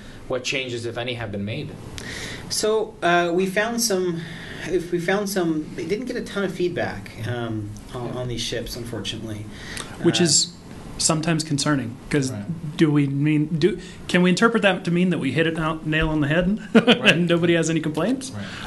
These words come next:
Speaker 3: or, uh, or is it just too subtle? <laughs>
Speaker 2: So, so yeah, that was, some of the feedback we got were,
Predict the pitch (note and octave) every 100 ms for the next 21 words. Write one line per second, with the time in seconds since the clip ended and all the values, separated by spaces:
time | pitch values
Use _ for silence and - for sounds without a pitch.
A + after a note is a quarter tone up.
0 | - C3 C3+ C3 C3 B2+ B2 B2+ - -
1 | C#3 C3+ C3+ C3+ D#3 C#3+ D3+ D3 D3 -
2 | D3 D3+ A2+ A2 - - F3+ A3+ A3+ A3+
3 | - - - - - - - - - -
4 | - - - G3+ G3 F3+ D3 F3+ F#3 -
5 | - F#3 F3 C#3+ D#3 D#3 G#3+ A3 F#3 G3
6 | E3 D#3 D#3+ C#3 C3 B2 C3